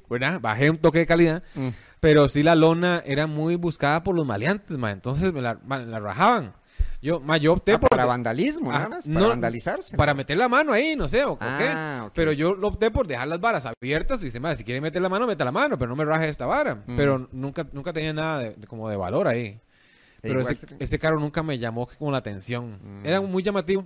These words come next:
Speaker 1: era bonito, era muy divertido, pero no. No, no, no.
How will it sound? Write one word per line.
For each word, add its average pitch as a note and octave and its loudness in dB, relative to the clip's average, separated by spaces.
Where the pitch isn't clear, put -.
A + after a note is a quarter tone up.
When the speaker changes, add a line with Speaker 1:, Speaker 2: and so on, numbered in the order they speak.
Speaker 1:
era D3 0
bonito, C#3 -4
era C#3+ 0
muy D3+ -4
divertido, D3+ -2
pero A2 -6
no. A#2 -8
No, C3 0
no, C3+ -2
no. A2+ -10